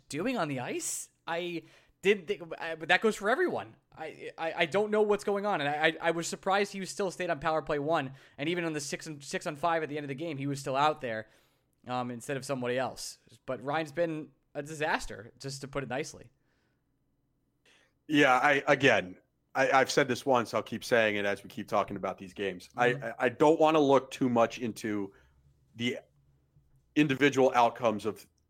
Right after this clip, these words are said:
Speaker 2: three games coming off such a weird, unprecedented, unprecedented layoff before,
Speaker 1: Right.
Speaker 2: right?
Speaker 1: Yep.
Speaker 2: So, like, you wanna, you wanna couch everything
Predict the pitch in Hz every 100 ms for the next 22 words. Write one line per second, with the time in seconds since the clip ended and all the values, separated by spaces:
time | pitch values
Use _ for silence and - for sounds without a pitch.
0 | - - 151 139 123 117 104 - 117 113
1 | 107 - 127 - 107 92 _ _ _ _
2 | _ 120 127 151 139 131 127 - 127 120
3 | - 123 117 113 104 - 139 120 120 135
4 | 123 110 107 101 104 107 95 85 _ 247
5 | 175 85 110 120 _ - 175 139 127 131
6 | 143 160 165 147 160 170 - 185 185 175
7 | 151 143 143 123